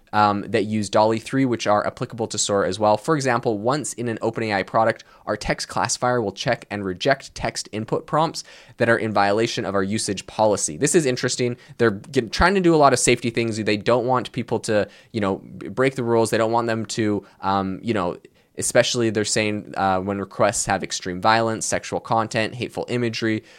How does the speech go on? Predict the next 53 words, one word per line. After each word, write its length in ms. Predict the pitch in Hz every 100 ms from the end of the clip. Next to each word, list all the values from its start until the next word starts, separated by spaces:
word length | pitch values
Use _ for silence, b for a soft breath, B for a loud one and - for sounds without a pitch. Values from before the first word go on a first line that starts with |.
| B
celebrity 480 | - 117 110 107 101
likenesses, 560 | 101 107 123 131 123
right? 140 | 120 101
They 80 | 107
don't 100 | 107
want 180 | 95
deep 200 | - 104
fakes 360 | - 107 104 -
that 120 | 85
could 120 | -
tarnish 300 | - 104 98
someone's 240 | - 92 -
image, 300 | 143 143 139 B B -
or 320 | 175 185 170
the 120 | 143 120
I 120 | 120
P 160 | - 117
of 100 | 101
others. 340 | 98 87 87
So 160 | - 104
obviously 400 | 98 95 - 98
they're 240 | 95 92
kind 180 | - 98
of 140 | 90
saying 280 | - 92 92
<laughs> 180 | 113 135
they're 120 | 120
not 140 | 113 104
gonna 180 | 107 98 B B
create 300 | - 151 110
Mickey 320 | 117 135 143
Mouse 380 | 127 123 120 -
or, 240 | 110 107 B B
um, 460 | - 107 101 101 98 - -
you 100 | 110
know, 120 | 101
some 240 | 110 104
Disney 380 | 92 123 117 117
character 380 | - 113 101 104
doing 280 | 101 110 107
something 320 | 117 110 107
when 180 | 101 98
Disney 280 | 98 104 87
owns 160 | 95
the 80 | 95
I 60 | 92
P 120 | 98
to 60 | -
that. 160 | 55
They 80 | 120
said 220 | - 147
they've 140 | 139 -
also 520 | 120 143 - 208